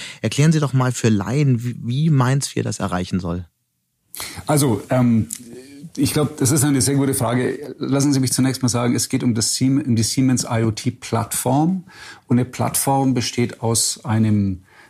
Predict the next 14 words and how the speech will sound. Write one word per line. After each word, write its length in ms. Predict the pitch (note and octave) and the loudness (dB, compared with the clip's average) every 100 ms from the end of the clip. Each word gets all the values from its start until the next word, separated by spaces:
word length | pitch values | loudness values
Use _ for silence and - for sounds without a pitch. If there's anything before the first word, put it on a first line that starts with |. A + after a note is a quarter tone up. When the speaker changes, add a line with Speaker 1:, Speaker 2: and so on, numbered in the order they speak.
| _ _ _ - | _ _ _ -6
Speaker 2:
die 100 | G#2 | -2
Experten 440 | G2+ - G#2 G#2 A2 | -2 -2 -2 0 0
sagen, 440 | A2 G#2 G#2 G#2 | 0 0 0 -2
Technology 680 | - G#2+ G2+ A2 B2 - A2+ | -6 -2 0 2 0 0 -2
Stack, 600 | - - A2+ B2+ - - - | -2 0 0 -2 -4 -12 -6
also 200 | A#2 A2 | -2 0
einer 180 | G#2+ G#2+ | 0 0
Summe 400 | - B2+ C3+ C3+ | 2 2 2 2
von 180 | G#2+ | -2
Technologien, 920 | - F#2+ A2 F#2 F#2 G2 A#2+ F3 F#3+ | -2 -2 0 0 0 0 4 4 2
verschiedene 460 | - A2+ - G#2 G2+ | 0 -4 -2 0 2
Lagen 460 | G#2+ F#2 A#2+ B2+ C#3+ | 2 0 0 2 2
von 180 | B2+ | 2
Technologien, 880 | A#2 G#2+ G#2+ G2 - A2+ E3 F3 C#3 | 0 -2 -2 -2 0 2 2 2 -4